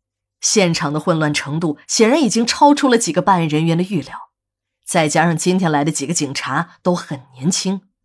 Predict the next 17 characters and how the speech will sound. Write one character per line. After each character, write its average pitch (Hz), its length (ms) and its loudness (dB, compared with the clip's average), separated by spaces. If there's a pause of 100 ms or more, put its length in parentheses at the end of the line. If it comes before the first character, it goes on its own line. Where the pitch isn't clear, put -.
(320)
看 330 180 2
着 269 60 6
眼 208 240 2
前 269 160 0
这 320 100 2
混 285 320 0
乱 202 140 4
的 180 80 2
局 170 220 -4
面， 185 240 2 (100)
竟 147 240 -4
然 143 140 -6
呆 202 280 -2
在 233 160 -4
了 - 160 -16
那 - 120 -14
里。 - 60 -20